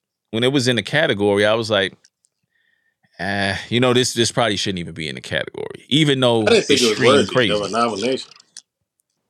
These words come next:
Speaker 2: Yeah, I was saying, uh, I was saying, but, um, but that's the one that's been challenged the most to Killer Mike. Like, as far as, like, so there's been, like, a different reactions, you know what I'm saying? Like, there's, like,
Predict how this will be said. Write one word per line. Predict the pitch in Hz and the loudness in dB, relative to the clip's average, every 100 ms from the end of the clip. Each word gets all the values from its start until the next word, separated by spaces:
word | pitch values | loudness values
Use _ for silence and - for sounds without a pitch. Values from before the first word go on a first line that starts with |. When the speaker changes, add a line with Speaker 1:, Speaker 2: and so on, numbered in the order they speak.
| _ _ | _ _
Speaker 2:
Yeah, | 120 120 | -2 0
I | |
was | 113 107 | 0 -4
saying, | 139 139 127 117 | -2 -2 -2 -4
uh, | 113 107 - | -6 -6 -6
I | 120 | -6
was | 117 | -4
saying, | 143 143 127 101 | -4 -4 -4 0
but, | 139 131 - | 2 2 -2
um, | 117 117 113 101 92 _ _ _ _ _ _ _ _ _ _ _ _ _ 98 | -6 -4 -4 -8 -12 _ _ _ _ _ _ _ _ _ _ _ _ _ -4
but | 98 143 117 - _ _ | 2 2 2 -6 _ _
that's | 110 147 | 0 0
the | 156 131 | 0 -2
one | 127 | 0
that's | 120 - | -2 -4
been | 120 113 104 | -6 -6 -8
challenged | - - 131 120 110 | -8 0 0 0 -2
the | |
most | 107 123 127 | 2 2 2
to | - | 0
Killer | 98 123 107 | -6 -4 -2
Mike. | 104 123 | -2 -2
Like, | 98 87 - - - - - | -2 -6 -8 -20 -20 -20 -6
as | 113 | -4
far | - 135 139 | 0 4 6
as, | 127 | 4
like, | 117 113 104 - _ _ | 4 4 2 -4 _ _
so | 135 | 0
there's | 139 131 | 2 2
been, | 123 185 | 2 4
like, | 185 147 | 4 2
a | 123 | -2
different | 117 156 156 107 | 2 2 0 -6
reactions, | 120 117 127 - - 85 85 | -2 0 0 -2 -10 -14 -12
you | 110 | -6
know | 113 | -4
what | 113 | -4
I'm | 104 | -6
saying? | 113 113 110 | -4 -2 -2
Like, | 107 - | -4 -2
there's, | 110 107 | -2 0
like, | 107 101 98 | 2 2 0